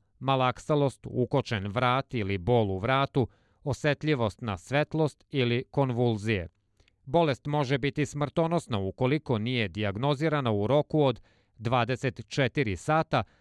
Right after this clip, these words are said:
zajedno sa početkom tretmana. Prošle godine bakterijska infekcija je ubila dvadeset osam Australijanaca,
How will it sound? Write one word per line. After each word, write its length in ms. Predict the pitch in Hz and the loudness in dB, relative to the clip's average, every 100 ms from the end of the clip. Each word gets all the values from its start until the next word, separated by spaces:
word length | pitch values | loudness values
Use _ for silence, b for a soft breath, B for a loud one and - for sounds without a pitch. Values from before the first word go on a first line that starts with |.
| b - | b -8
zajedno 480 | 113 131 127 156 | 0 0 2 -2
sa 160 | 156 165 | -2 -2
početkom 600 | - 165 123 107 120 110 | -2 0 0 0 -2 -2
tretmana. 600 | 123 117 131 135 127 90 - _ _ _ _ _ | -2 -2 0 0 0 -4 -8 _ _ _ _ _
Prošle 460 | 143 135 - 107 87 | 0 0 0 -6 -2
godine 460 | 135 147 156 123 - _ _ - | 0 0 0 -2 -4 _ _ -4
bakterijska 760 | 139 127 - 135 156 - 107 | -2 -2 0 0 0 0 -2
infekcija 680 | 90 90 - 131 - 160 147 | -4 -4 0 -2 0 0 2
je 200 | 127 117 | 2 2
ubila 460 | 139 123 139 135 | 2 2 2 0
dvadeset 600 | 110 113 127 143 - 123 | 0 0 0 0 -2 0
osam 340 | 143 127 120 104 | 0 0 -2 -2
Australijanaca, 1000 | 104 101 131 120 131 139 117 95 - | -2 -2 -2 0 0 0 0 -4 -10